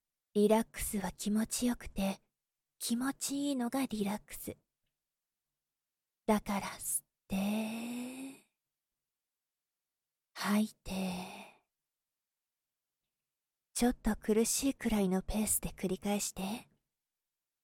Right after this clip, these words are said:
その方が後で気持ちよーくなれるんだから。力を抜くことに集中して。吸って、吐い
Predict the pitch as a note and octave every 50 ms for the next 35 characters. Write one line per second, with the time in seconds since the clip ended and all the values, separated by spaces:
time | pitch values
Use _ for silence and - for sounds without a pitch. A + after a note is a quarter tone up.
0 | _ _ _ _ _ _ - - G#3 G#3+ G#3+ A3 A3+ G#3+ G#3+ A3+ A#3 A3+ A3 -
1 | F#3+ G3 G3 G3+ A3 - A#3+ A3 - G3 F#3 - - - - G#3+ G#3+ A3 A#3+ -
2 | - - B3 B3 B3 B3 B3 C4 C4 C4+ C#4 C#4+ D4 D4+ D4+ _ - B3 A#3 G#3+
3 | G#3 G#3 G#3+ G#3+ A3 A#3+ C4 C#4 C4+ B3 G#3+ G3+ - - G3+ G3 F#3+ F#3 F#3 -
4 | - - _ _ _ _ _ _ _ _ _ _ _ _ _ _ _ _ _ _
5 | _ _ _ _ _ _ _ - - - - - C4+ C4+ C4+ C4 A#3+ G#3 F#3+ F#3+
6 | F#3 - - - - A#3+ - B3+ B3 A#3+ A3 G3 - - - F#3 F#3 - - -
7 | G3 F#3+ - - - - F#3+ G3+ A#3 C4 C#4+ - _ _ _ _ _ _ _ _
8 | _ _ _ _ _ _ _ _ _ _ _ _ _ _ _ _ _ _ _ _
9 | _ _ _ _ _ _ _ - - - - - - _ _ _ _ _ - -
10 | G3+ G#3 G#3 G#3 G#3+ A3 A3 A3+ A3+ A#3 A#3 A#3+ B3 B3+ C4 C4 C4+ C#4 C4+ C#4
11 | C#4 C#4 C#4 - - - - - - _ _ _ _ _ _ _ _ _ _ _
12 | _ _ _ _ _ _ _ _ _ _ _ _ _ _ _ _ _ _ _ _
13 | _ _ _ _ _ _ - - - G#3 G#3+ A3 A3+ A3+